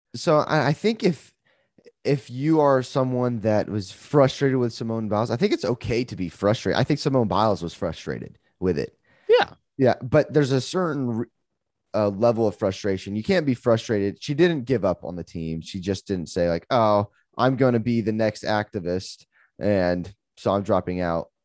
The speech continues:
Speaker 2: Right.
Speaker 1: It would
Speaker 2: Well,
Speaker 1: make
Speaker 2: and
Speaker 1: it
Speaker 2: it's,
Speaker 1: way more
Speaker 2: it's nice, too, that she dropped out of the individual round before it happened.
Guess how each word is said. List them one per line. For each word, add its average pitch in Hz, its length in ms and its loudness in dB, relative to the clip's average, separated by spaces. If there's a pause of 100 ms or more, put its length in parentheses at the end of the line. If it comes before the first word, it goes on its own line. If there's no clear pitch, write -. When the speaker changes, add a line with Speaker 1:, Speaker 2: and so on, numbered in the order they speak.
(680)
Speaker 2:
Right. 160 260 8
Speaker 1:
It 143 40 6
would 165 80 4
Speaker 2:
Well, 190 160 8
Speaker 1:
make 185 80 6
Speaker 2:
and 226 100 6
Speaker 1:
it 240 40 8
Speaker 2:
it's, 240 40 8
Speaker 1:
way 127 120 6
more 123 140 4
Speaker 2:
it's - 80 -2
nice, 262 460 6
too, 190 300 6
that 135 200 0
she - 220 -6
dropped 147 360 2
out 135 140 6
of 123 60 2
the 117 120 0
individual 107 600 -4
round 92 580 -4 (140)
before 110 480 -2
it 87 160 -2
happened. 135 720 -2